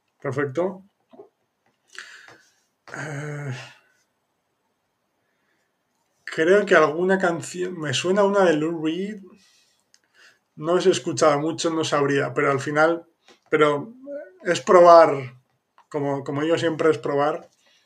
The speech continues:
y dentro de, de la música también siempre hay grupos, cantantes que hablan más despacio, más claro que otros, ¿no? Es, como todo, es ir probando, es ir probando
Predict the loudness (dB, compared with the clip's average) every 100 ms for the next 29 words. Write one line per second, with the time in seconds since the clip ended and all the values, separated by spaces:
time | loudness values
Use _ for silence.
0 | -20 -20 -20 -20 _ _ -4 0 0 6
1 | 10 10 10 6 4 2 -2 0 -2 -4
2 | 0 0 0 -2 -2 -2 -4 -4 -2 0
3 | 0 -2 -2 -2 -2 -2 -8 -8 -8 -6
4 | -6 -4 -2 0 -2 -4 -6 -6 -4 0
5 | 0 -2 -6 -6 -8 -4 -2 0 -2 -4
6 | -6 -12 -20 -20 -18 -14 -16 -18 _ _
7 | _ _ _ _ _ _ _ _ _ _
8 | _ _ -20 _ _ -2 0 2 4 4
9 | 0 -4 -2 -2 -4 -8 -10 -6 -6 2
10 | 4 6 4 4 2 0